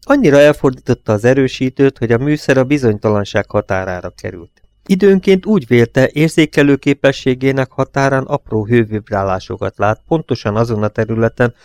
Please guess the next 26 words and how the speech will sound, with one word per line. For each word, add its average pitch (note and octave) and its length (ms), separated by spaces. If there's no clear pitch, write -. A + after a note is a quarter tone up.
ahol A2 280
az G2+ 140
előző B2+ 440
éjjeli G#2+ 480
nyom G#2 260
végződött. - 840
Mindez F3+ 400
őrítően A2 680
bizonytalan G2 640
volt. F#2+ 320
Távolról C3+ 460
sem A#2 240
olyasfajta A2+ 580
bizonyíték, A2+ 720
amelyre A2 380
egy G#2+ 120
tudósnak G2+ 540
szüksége G2+ 540
van, G#2 200
különösen, A#2 640
ha A2+ 120
ki B2+ 200
akarja G2 400
nyitni G2+ 320
a F2 80
száját. - 640